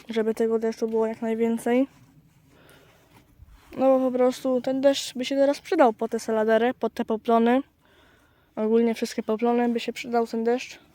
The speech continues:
To by wszys-, to by bardziej to szybciej wschodziło.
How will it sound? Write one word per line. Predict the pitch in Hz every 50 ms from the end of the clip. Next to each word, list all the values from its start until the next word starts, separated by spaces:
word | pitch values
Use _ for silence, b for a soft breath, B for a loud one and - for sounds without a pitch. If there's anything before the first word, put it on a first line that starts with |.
| b b b b b b b b b b b b b _ _ -
To | 233
by | 226 233
wszys-, | - - 254 233 - - - 247 - - _ 226 226 220 220 208 - _ _
to | - 226
by | 226 233 233 233 233 - _ _ _ _ -
bardziej | 226 220 240 240 233 233 233 226
to | - 226 220 220 220 220 - _ _ _ _ _ _ _ _ _ _ _ _ _ _ _ _ _ _ _ _ _ _ _ _ _ _ _ _ _ - _ _ _ -
szybciej | - - 240 226 - - 226 220 214 214 214 220 220 - -
wschodziło. | - - - - - 226 226 226 226 240 240 240 254 269 294